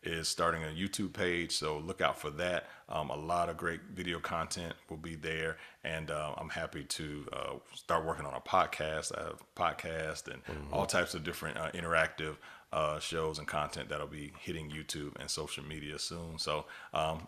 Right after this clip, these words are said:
Speaker 1: again, I'll be working on my expanded and revised version of Sounds of the Heart. Um,
Speaker 2: Looking
Speaker 1: but
Speaker 2: forward to
Speaker 1: if you
Speaker 2: that.
Speaker 1: wanna go ahead, don't wait on that. Go ahead and,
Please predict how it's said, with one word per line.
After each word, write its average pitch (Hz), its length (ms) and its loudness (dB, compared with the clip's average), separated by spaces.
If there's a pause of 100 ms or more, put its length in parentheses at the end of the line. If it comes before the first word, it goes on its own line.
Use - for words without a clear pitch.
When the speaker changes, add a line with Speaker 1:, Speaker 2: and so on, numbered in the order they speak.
Speaker 1:
again, 90 500 2
I'll 80 140 4
be 82 100 -4
working 85 340 0
on 82 300 0
my 78 320 -2 (140)
expanded 90 560 0
and 85 120 -2
revised 82 460 0
version 87 360 -2
of 78 120 -4
Sounds 82 300 0
of 71 60 -2
the - 60 -4
Heart. 101 300 6 (320)
Um, 80 300 2
Speaker 2:
Looking - 20 2
Speaker 1:
but 78 200 4
Speaker 2:
forward 78 240 10
to 76 60 2
Speaker 1:
if 73 60 6
you 76 60 8
Speaker 2:
that. 76 80 6
Speaker 1:
wanna 85 160 2
go 85 140 2
ahead, 85 200 2
don't 92 160 6
wait 101 160 10
on 104 140 8
that. 87 260 2
Go 87 140 0
ahead 90 240 4
and, 82 180 -2